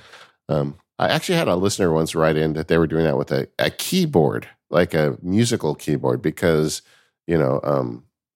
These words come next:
Keyboard Maestro can have a trigger on a midi event. So literally, like, hitting an A sharp really hard would make his Mac do something.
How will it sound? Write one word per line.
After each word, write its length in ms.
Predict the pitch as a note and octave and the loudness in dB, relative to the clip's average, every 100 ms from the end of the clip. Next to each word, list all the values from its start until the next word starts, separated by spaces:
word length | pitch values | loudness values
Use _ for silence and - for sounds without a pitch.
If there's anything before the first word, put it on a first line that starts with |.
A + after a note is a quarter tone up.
| - | -10
Keyboard 440 | - F#2+ F2 D#2+ | -4 0 2 2
Maestro 420 | E2 D#2+ - D2+ C#2+ | 0 -2 0 -2 -2
can 160 | - | -2
have 140 | D#2+ D#2 | -2 -2
a 60 | |
trigger 480 | - - D2 C#2 A#1 | -2 -2 0 0 0
on 100 | C#2+ | 0
a 40 | C#2+ | 0
midi 340 | D2 D2+ F2 | 0 0 0
event. 440 | F2 G2 G#2+ - - _ _ - | 0 0 -2 -6 -18 _ _ -10
So 200 | - E2+ | -2 0
literally, 380 | E2+ F2 D#2+ C#2 | 2 0 0 0
like, 200 | D#2 - | -2 -2
hitting 340 | - E2 D2+ | 2 2 2
an 80 | D2+ | 0
A 160 | D#2 D#2 | 0 0
sharp 380 | - D2+ C#2+ D#2 | 0 -2 0 -2
really 180 | D2 | 0
hard 380 | C#2 C2 B1 C2+ | 2 2 0 -2
would 100 | B1+ | -2
make 160 | C2+ C2+ | -2 -4
his 160 | C#2 | -4
Mac 320 | D2 B1+ - - | -4 -4 -6 -8
do 140 | A1+ | -6
something. 520 | - B1 A#1 A#1+ D2+ | -4 -4 -6 -8 -10